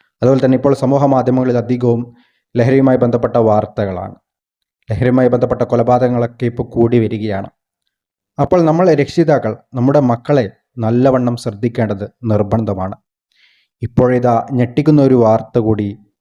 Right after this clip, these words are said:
പുറത്തു വന്നിരിക്കുകയാണ്. സംസ്ഥാനത്തെ ലഹരി സംഘം വിൽപ്പന നടത്തുന്നത് വ്യാജ എം ഡി എം എ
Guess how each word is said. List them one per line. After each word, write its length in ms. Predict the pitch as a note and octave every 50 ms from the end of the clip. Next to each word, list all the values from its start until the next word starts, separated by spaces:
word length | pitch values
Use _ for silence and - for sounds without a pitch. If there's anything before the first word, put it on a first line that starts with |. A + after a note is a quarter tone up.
| _ _ -
പുറത്തു 280 | A2 G#2+ - - - A2
വന്നിരിക്കുകയാണ്. 800 | G3+ G3+ G2+ - - - - G2 G2 G2 F#2 F#2 F#2 F#2+ - - _ _ _ _ _ _ _ _ _ _ _ _ _ _ _ - - _ _ _ _ _ -
സംസ്ഥാനത്തെ 640 | - C3+ B2+ A#2+ B2 - C#3 C#3+ C#3+ C#3 - - C3+ C3
ലഹരി 360 | B2 A#2+ A#2+ A2+ C3+ C3+ D3
സംഘം 320 | - D3 C#3 C#3 C3+ C3 B2+
വിൽപ്പന 340 | A#2 A2+ A2 A2 B2 B2 B2+
നടത്തുന്നത് 600 | B2+ A#2+ G#2+ G#2+ G#2 - A2 G#2+ G2+ G2 A2 G#2 G#2 - _ _ _ _ _ _ _ _
വ്യാജ 480 | A2 A#2 B2 B2 A#2 B2 C#3 C#3+ C3 B2+ D3+ D3 D3
എം 140 | C3+ A#2 A#2
ഡി 120 | A#2 A#2+ C#3+ C#3+
എം 120 | B2 A#2+
എ 60 | B2